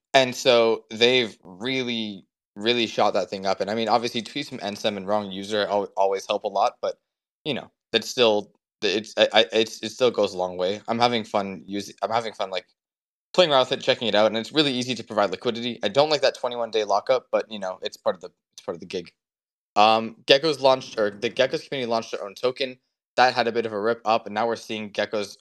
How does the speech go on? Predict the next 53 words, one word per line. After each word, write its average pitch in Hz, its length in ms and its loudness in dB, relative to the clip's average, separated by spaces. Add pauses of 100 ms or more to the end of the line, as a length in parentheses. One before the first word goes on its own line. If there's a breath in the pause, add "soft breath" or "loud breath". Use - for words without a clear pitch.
(400)
ba-, 113 200 -2
up 147 160 2
to - 120 0
almost 143 360 -4
fifty 131 260 -8
now. 85 280 -8 (400)
Good 175 120 2
for 170 160 0
them. 127 220 2
They've 135 160 4
always 160 240 4
been 127 180 -4
the 107 80 -2
biggest 107 320 -4
laggard, 95 320 0
in 98 80 -8
my 92 120 -4
opinion. 92 400 -10 (260)
Them 127 160 4
and 147 100 -2
D 120 120 -4
J 113 100 -2
and 98 80 -4
Apes, 101 220 -6
I 104 60 -6
feel 139 140 -2
like 131 140 2
those 107 220 -2
two 101 280 -8 (140)
collections 107 460 -4
always, 104 420 -2
like, 95 220 -4 (400)
they 117 100 4
take 139 200 0
a 165 60 4
bit 156 120 4
of 123 100 -6
time 113 200 0
to 107 100 -8
get 98 120 -4
their 98 120 -2
day, 90 280 -2
so - 160 -6
I'm 98 100 -2
really 120 160 -2
happy 92 260 -4
for 98 120 -8
them. 92 140 -6
I 113 60 2
like 110 240 0
Gecko's 87 340 -6
a 85 60 -16
lot. 87 260 -8